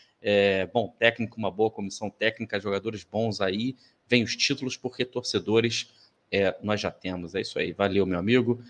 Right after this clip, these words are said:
É, o Nelson Agostinho dando boa noite, o Sé-, grande Sérgio Batista de Souza tá na área aqui também, ele que é membro da Rádio Botafogo, o Adalton Cordeiro, o Alex Magalhães,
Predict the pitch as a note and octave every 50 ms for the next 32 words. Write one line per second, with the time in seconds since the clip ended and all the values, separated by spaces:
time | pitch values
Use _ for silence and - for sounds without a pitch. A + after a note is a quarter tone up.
0 | - _ _ _ _ - G#2 G#2 G2+ G2 G2 A2 A#2+ A#2+ - A2+ F#2+ G2 F#2+ -
1 | - - A#2 A2 G2+ G#2+ A2+ G#2+ G2 F#2 F#2 F#2 F#2+ G#2+ A#2 A#2+ A2+ A2+ - G2+
2 | - - - - - A#2+ - G#2 A2 B2 B2+ A#2 - - - - A#2+ A#2 G#2 -
3 | - F#2 G2 F#2 - - - A2 - - G2 - - - - - G2+ G2+ F#2 F#2+
4 | _ - G2+ G2+ G2+ G#2 G#2+ G2 F#2+ - - G#2+ - - F#2+ F2 - G#2+ G#2+ G2
5 | G2 - - G#2 G2 G2+ G#2 A2 G#2 G2+ F#2+ G2+ - _ - - - - - _
6 | _ - G2 F#2+ G2+ G#2 G2+ - F#2+ F#2+ - - - - - - B2 B2 B2 A#2+
7 | G#2+ A2 A#2 A2 _ _ _ _ _ _ - G#2 G2+ G2+ - A#2 A#2 A2 - A2
8 | G#2+ - F#2+ F#2+ - - - B2 C3 B2+ A#2 A2 G2+ F#2+ G2 A2 A#2 A#2 - -
9 | A2+ G#2 G2+ G2 F#2 F#2+ A#2 B2 B2 B2 A#2+ A2+ - - -